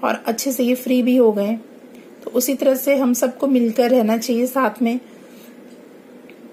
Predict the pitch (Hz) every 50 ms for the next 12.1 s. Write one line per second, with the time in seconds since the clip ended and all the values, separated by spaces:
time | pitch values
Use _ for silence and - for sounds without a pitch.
0 | - - - - - - - - - - - - - - - - - - 214 214
1 | 214 - - 240 233 247 - - 226 220 220 226 226 - 240 226 220 - 269 269
2 | 262 262 226 214 208 214 220 220 220 233 240 214 214 226 - - - - - -
3 | - - - - - 254 226 226 226 226 247 240 - - - - - - - -
4 | 233 226 - - 262 233 220 247 220 220 220 220 220 247 240 277 349 - - -
5 | - - - - - 262 247 220 196 196 220 220 - 254 233 226 247 294 349 -
6 | - - - - - 247 226 - 233 233 - 285 247 285 247 - 269 233 214 214
7 | 226 240 262 262 233 214 208 208 208 214 - 233 226 233 233 233 233 - - -
8 | - - - - 214 202 196 - - 226 214 214 214 233 226 233 226 - 269 233
9 | 220 220 220 220 - 277 262 - - 294 240 233 - 254 269 254 - 247 226 214
10 | 220 226 240 240 214 214 214 220 226 - - 269 254 247 240 233 226 220 - 320
11 | 302 - 294 254 220 202 190 190 190 214 196 202 190 190 - - 196 175 165 147
12 | 143